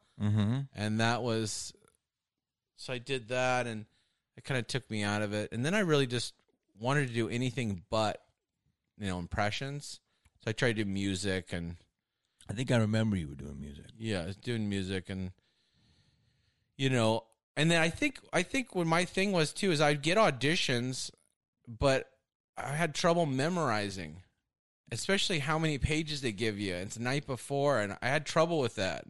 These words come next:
Speaker 2: And I, of course, that's
Speaker 1: Pain.
Speaker 2: gonna affect your performance, you know?
Speaker 1: Yeah.
Speaker 2: So, uh, but then I learned how to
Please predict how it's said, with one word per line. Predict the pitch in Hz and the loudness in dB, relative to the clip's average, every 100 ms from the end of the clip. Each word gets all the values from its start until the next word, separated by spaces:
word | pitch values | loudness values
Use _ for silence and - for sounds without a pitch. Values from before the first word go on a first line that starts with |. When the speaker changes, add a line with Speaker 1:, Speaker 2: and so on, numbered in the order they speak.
| - | -12
Speaker 2:
And | - 104 | -6 -4
I, | 120 - _ - - - | -4 -6 _ -20 -20 -20
of | - | 0
course, | 220 220 | 2 4
that's | 196 170 | 2 0
Speaker 1:
Pain. | 160 | 0
Speaker 2:
gonna | 135 | 0
affect | 117 147 139 131 | 2 0 0 -2
your | 107 90 - | -2 -4 -8
performance, | 110 - 104 95 85 95 | -10 -6 -4 -4 -6 -10
you | 101 | -8
know? | 101 92 104 _ - | -6 -6 -10 _ -2
Speaker 1:
Yeah. | 95 85 78 - _ _ | 0 0 -4 -14 _ _
Speaker 2:
So, | - 123 113 104 | -4 2 4 4
uh, | 101 98 92 | 4 2 0
but | - 107 | -4 -6
then | - 196 | 0 2
I | 233 | 2
learned | 202 180 151 | 2 2 4
how | 165 | 4
to | 135 110 78 | 4 2 -2